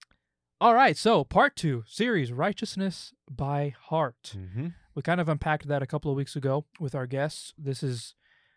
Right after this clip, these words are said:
Speaker 1: the first episode, really big one here in our new studio.
Speaker 2: Yep.
Speaker 1: And so that one was recorded a couple of weeks ago. And, uh, the message was entitled When You Give.
Speaker 2: Mm-hmm.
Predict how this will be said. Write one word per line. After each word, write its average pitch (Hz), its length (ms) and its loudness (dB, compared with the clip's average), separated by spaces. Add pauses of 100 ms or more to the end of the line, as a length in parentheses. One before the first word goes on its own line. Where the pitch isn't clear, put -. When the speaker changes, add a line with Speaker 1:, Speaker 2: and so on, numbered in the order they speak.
(280)
Speaker 1:
the 147 160 -8
first 143 280 0
episode, 139 500 -2
really 143 520 4
big 139 300 2
one 139 160 -2
here 135 260 -4
in 127 80 -6
our 123 80 -6
new 120 140 -6
studio. 143 520 -4 (200)
Speaker 2:
Yep. 98 120 -12 (380)
Speaker 1:
And 131 160 -6
so 123 300 -2
that 139 200 0
one 160 120 -2
was 135 120 -2
recorded 139 380 0
a 131 60 -2
couple 151 300 -4
of 131 60 -4
weeks 156 220 -4
ago. 143 360 0 (220)
And, 151 520 -2 (100)
uh, 147 200 0
the 147 100 4
message 196 520 2 (140)
was 160 240 0
entitled 151 580 -2
When 151 280 -2
You 147 160 0
Give. 147 320 0 (400)
Speaker 2:
Mm-hmm. 107 160 -8